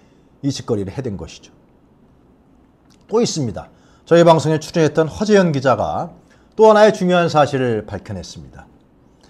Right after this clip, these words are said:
검찰도 대북 송금 실체가 김성태의 주식 부양임을 알고 있었다. 이 문건이 나왔습니다. 이천이십이 년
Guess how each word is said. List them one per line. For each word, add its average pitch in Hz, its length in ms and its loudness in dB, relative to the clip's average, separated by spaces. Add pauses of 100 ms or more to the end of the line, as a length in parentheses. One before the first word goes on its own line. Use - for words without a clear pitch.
(260)
검찰도 175 880 4
대북 175 440 2
송금 180 380 -2
실체가 175 720 -2 (640)
김성태의 190 920 0 (260)
주식 - 540 -10
부양임을 165 600 2
알고 131 240 -2
있었다. 113 360 -6
이 226 100 0
문건이 196 800 0 (120)
나왔습니다. 87 580 -12 (1600)
이천이십이 180 680 0
년 185 300 0